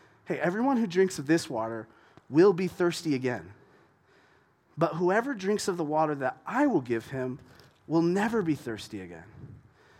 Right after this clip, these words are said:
The water that I will give him will become in him a spring of water welling up to eternal life."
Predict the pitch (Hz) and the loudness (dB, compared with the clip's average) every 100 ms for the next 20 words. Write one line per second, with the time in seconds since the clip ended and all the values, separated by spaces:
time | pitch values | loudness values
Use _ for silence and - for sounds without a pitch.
0 | - _ _ 165 196 202 196 - 277 349 | -20 _ _ 4 4 6 2 4 6 6
1 | 160 165 160 180 180 160 143 - 294 294 | 4 0 2 4 4 4 -4 0 4 4
2 | 202 285 240 160 139 147 - - 254 285 | 6 4 6 2 0 -2 -6 -6 0 2
3 | 220 160 226 247 165 139 208 220 190 208 | 2 2 2 4 2 4 4 4 2 2
4 | - - - - 233 220 202 175 - 214 | 0 -10 -20 -6 -2 -2 -2 -6 -4 0
5 | 190 151 - - - 135 190 233 139 113 | 2 0 -4 -20 -8 0 2 2 0 -6
6 | - - | -18 -20